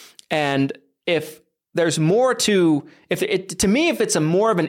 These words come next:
interesting story to follow, we'll do a part two of this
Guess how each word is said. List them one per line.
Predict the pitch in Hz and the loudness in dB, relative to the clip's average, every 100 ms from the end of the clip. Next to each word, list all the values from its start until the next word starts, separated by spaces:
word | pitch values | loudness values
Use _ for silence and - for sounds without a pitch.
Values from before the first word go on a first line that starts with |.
| - | -2
interesting | 180 185 175 180 151 | -2 0 0 0 0
story | - 160 165 | 0 0 2
to | 147 | 0
follow, | - 123 135 160 208 - - _ _ | -2 -2 0 0 -2 -8 -20 _ _
we'll | 151 | -2
do | 175 202 | 2 0
a | |
part | - 175 143 - | 0 0 0 0
two | 202 180 | 0 2
of | 127 | 2
this | 123 120 - | 0 0 -4